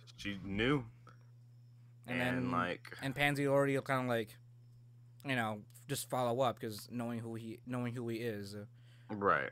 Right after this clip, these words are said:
Speaker 2: Like, I feel like those are the only two that would really just tru-, would really trust his judgment on, like, whatever bullshit he's going through. Like, he's,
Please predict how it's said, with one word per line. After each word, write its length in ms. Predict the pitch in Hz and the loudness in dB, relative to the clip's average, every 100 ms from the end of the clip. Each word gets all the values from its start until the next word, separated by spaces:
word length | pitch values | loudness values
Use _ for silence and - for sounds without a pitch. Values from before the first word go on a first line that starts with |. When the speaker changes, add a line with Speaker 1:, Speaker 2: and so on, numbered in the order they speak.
| - | 2
Speaker 2:
Like, 220 | 156 156 | 2 6
I 80 | 175 | 4
feel 140 | 220 | 6
like 40 | 208 | 6
those 140 | 190 | 6
are 40 | 156 | 6
the 100 | 151 | 4
only 160 | 160 | 4
two 120 | - | 2
that 80 | 156 | 4
would 140 | 135 123 | 4 2
really 160 | 135 | 0
just 220 | 127 123 | -2 -6
tru-, 200 | - 120 127 | -4 -6 0
would 260 | 143 175 | 2 4
really 260 | 131 147 143 | 4 4 2
trust 280 | - 135 - | 0 -4 -2
his 160 | 120 | -4
judgment 500 | 110 107 98 87 87 - - - - - - - - - - - - - - - 120 | -4 -6 -8 -14 -18 -20 -20 -20 -20 -20 -20 -20 -20 -20 -20 -20 -20 -20 -20 -12 -6
on, 460 | 113 107 104 104 | -4 -4 -6 -8
like, 400 | 104 107 98 - - - - - - - | -6 -6 -6 -12 -20 -20 -20 -20 -20 -16
whatever 400 | 127 123 123 110 | -6 -2 -2 -4
bullshit 320 | 120 113 123 | -2 -4 -4
he's 160 | 120 113 | -8 -6
going 240 | 110 104 | -6 -8
through. 200 | 104 101 | -8 -8
Like, 120 | 107 107 | -8 -4
he's, 240 | 147 | -6